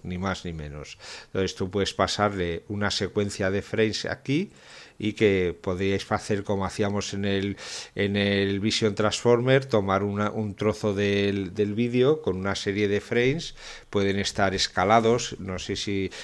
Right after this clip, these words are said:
si habéis visto ese vídeo que tenemos de, de hacer un vídeo,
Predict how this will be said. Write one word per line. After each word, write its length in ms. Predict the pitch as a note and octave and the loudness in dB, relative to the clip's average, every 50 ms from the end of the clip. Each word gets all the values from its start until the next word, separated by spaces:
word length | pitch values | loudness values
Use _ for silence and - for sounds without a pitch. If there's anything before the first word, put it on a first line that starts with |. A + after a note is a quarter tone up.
| - - | -16 -10
si 120 | - - G#2 | -4 0 2
habéis 220 | F#2+ G2+ G#2 G2+ | 4 4 4 2
visto 240 | G#2+ G#2 - - A2 | 0 -2 0 0 0
ese 220 | G2+ - - G#2+ | 0 2 2 2
vídeo 600 | G2+ G#2 G2+ G2 G#2 G#2 G2+ G2+ G2+ G2+ F#2 - - | 2 2 2 2 2 2 4 2 0 0 -2 -4 -2
que 120 | - G2 | -2 -2
tenemos 460 | F2 - G2 G2+ G#2 G2+ G2+ G2 F2 | 0 0 0 0 0 0 0 -2 0
de, 100 | F2 G2 | 0 0
de 300 | F#2 F#2+ F#2 F#2+ F2 F#2+ | 0 0 0 -2 0 -2
hacer 200 | F2+ - - G2+ | -4 -2 -2 -2
un 120 | G2 F#2+ G2 | -2 -2 -2
vídeo, 480 | G2+ G2 F#2 G2+ G2 G2 F#2+ F#2+ F#2 | -2 -2 0 0 2 2 0 -2 -4